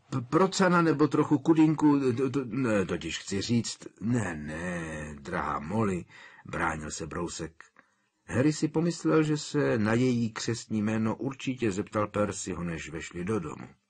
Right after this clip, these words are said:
„Nechci vás rušit, vůbec bych tady nebyl, kdyby Percy tak strašně nestál o to, aby se s vámi se všemi viděl.“ „Ach, Persínku,“ zakvílela uslzeně paní Weasleyová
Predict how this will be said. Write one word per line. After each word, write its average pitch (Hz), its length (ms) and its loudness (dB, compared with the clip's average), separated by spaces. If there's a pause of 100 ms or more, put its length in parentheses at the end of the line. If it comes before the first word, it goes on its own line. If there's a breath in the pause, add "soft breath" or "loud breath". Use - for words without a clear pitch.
(400 loud breath)
„Nechci 196 380 4
vás 156 320 4
rušit, 117 460 2 (680)
vůbec 139 360 4
bych 87 220 -6
tady 85 320 -2
nebyl, 135 380 6
kdyby 135 260 2
Percy 143 420 4
tak 147 200 -4
strašně 139 520 -4
nestál 123 520 -2
o 156 80 2
to, 147 240 2 (580 loud breath)
aby 160 200 4
se 190 120 0
s 175 100 0
vámi 143 420 4
se 143 200 2
všemi 131 360 2
viděl.“ 95 580 4 (220)
„Ach, - 280 -4 (200)
Persínku,“ 185 1040 2 (560)
zakvílela 87 840 -2
uslzeně 85 480 -6
paní 78 300 -10
Weasleyová 127 760 0